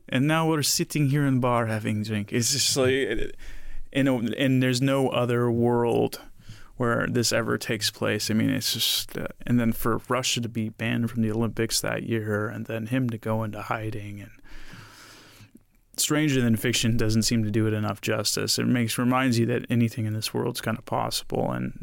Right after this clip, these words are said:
that story in particular, and, um, working with Gregory was one of, um, one of my favorites, um, definitely because of, he was just,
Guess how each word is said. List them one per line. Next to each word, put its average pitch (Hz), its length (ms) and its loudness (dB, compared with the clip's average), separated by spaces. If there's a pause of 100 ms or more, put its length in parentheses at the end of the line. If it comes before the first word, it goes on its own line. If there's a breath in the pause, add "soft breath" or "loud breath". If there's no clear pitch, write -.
that 117 400 -2
story 113 260 0
in 117 80 -4
particular, 113 680 -2
and, 120 320 -6 (800 loud breath)
um, - 460 -4 (140)
working 117 380 2
with 110 140 2
Gregory 113 440 0
was 110 280 -4
one 117 140 0
of, 110 320 -6
um, 120 520 -4 (840)
one 120 120 2
of 113 80 2
my 110 160 0
favorites, 110 720 -2
um, 107 320 -4 (200)
definitely 113 440 -4
because 107 340 -4
of, - 300 -14
he - 560 -12
was 120 180 -4
just, - 460 -2